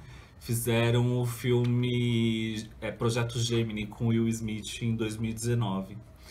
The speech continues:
É, são ferramentas parecidas, mas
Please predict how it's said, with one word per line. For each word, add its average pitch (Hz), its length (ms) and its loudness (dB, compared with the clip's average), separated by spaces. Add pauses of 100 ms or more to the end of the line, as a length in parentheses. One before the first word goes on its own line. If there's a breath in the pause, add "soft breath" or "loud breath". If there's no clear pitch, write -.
(500 loud breath)
É, 113 400 0
são 165 360 2
ferramentas 147 520 -2
parecidas, 147 1120 -4
mas 135 1120 0